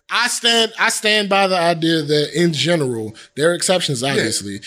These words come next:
Speaker 1: I st-, but I stand by the idea that in general, gr-, a man and a man that's, uh,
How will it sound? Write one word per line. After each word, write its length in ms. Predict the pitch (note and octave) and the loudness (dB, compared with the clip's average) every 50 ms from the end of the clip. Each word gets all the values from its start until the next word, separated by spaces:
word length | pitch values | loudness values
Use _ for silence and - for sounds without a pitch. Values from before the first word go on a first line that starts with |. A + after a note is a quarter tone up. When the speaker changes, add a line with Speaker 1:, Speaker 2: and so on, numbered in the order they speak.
| - - - | -16 -10 -6
Speaker 1:
I 80 | - C#3 | -6 -6
st-, 180 | C#3 C#3+ D3 | -6 -4 -4
but 80 | D3+ D#3 | -4 -4
I 40 | D3+ | -4
stand 240 | - G3 G3+ G3 | -4 -4 -2 0
by 100 | G3 G3 | 2 2
the 120 | F#3+ E3+ E3 | 2 2 2
idea 400 | F3 F3 E3 D#3 E3 E3+ E3 C#3+ | 2 0 0 0 0 0 0 0
that 300 | C#3 D3 D3 C#3+ C3 - | 0 -2 -2 -2 -2 -2
in 100 | D3 C#3+ | -2 -2
general, 580 | B2+ - D3+ F3 F#3 F3 E3 D#3+ D3+ D3+ D3 D3+ - - - - - - _ - _ _ _ _ _ _ _ _ C#3 - D3+ C#3+ | -2 -2 -2 0 0 0 0 0 0 0 -2 -4 -10 -20 -20 -20 -20 -20 _ -20 _ _ _ _ _ _ _ _ -20 -16 -14 -12
gr-, 360 | C#3 B2+ A#2+ A#2+ D3 D3 D3 - C#3+ C#3+ C3+ D#3 - - | -12 -10 -4 0 0 0 0 -2 -8 -6 -4 -4 -2 -2
a 80 | D3+ | -2
man 600 | D#3 D3 D3+ E3+ F#3+ G3 F#3+ F#3 F3+ F3 E3+ E3+ - _ _ _ _ _ _ _ - | -4 0 0 2 2 2 2 0 0 0 -2 -4 -8 _ _ _ _ _ _ _ -4
and 340 | D3+ D#3+ D#3 D3+ D3 C#3+ - - C#3 | 0 0 2 2 0 -2 -6 -2 -2
a 100 | D3 C#3+ | 0 0
man 340 | D3 D3+ D#3 D#3 D3 D3 | 2 0 0 0 0 0
that's, 240 | C#3+ C#3 C3 - - C#3 - - - - | -2 -2 -2 -4 -6 -6 -8 -12 -2 0
uh, 240 | D3 C#3 C#3 C3+ | 2 2 2 0